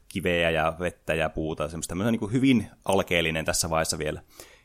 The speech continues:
Mut tästä tuli sitten seuraavana vuonna kesällä niin tämmönen ensimmäinen niinku alfa-versio, missä sitten alettiin niinku huomattavasti niinku enemmän niinku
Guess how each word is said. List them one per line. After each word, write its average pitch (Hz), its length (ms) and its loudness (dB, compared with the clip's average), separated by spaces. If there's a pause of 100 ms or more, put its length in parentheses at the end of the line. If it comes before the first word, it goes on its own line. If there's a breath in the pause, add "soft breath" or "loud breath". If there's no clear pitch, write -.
(140)
Mut 120 220 0
tästä 139 180 4
tuli 170 140 2
sitten 151 140 -4
seuraavana 143 380 6
vuonna 110 260 6
kesällä 107 380 4
niin 90 340 -2
tämmönen 92 240 0
ensimmäinen 110 300 0
niinku - 200 -6
alfa-versio, 92 760 2
missä 90 220 0
sitten 90 200 -2
alettiin 95 280 0
niinku 92 220 -2
huomattavasti 110 380 0
niinku 92 160 0
enemmän 95 240 2
niinku 87 240 -4